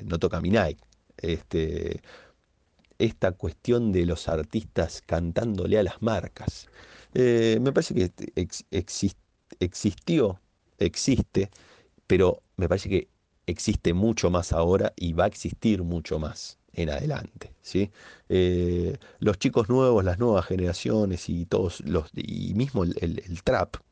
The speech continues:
¿sí? Eh, y el, el trap que viene del, del hip hop, y el hip hop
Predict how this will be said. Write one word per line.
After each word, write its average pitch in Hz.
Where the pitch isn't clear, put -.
¿sí? 110
Eh, 85
y -
el, 92
el 95
trap -
que 95
viene 95
del, 82
del 85
hip 98
hop, 95
y 147
el 82
hip 98
hop 127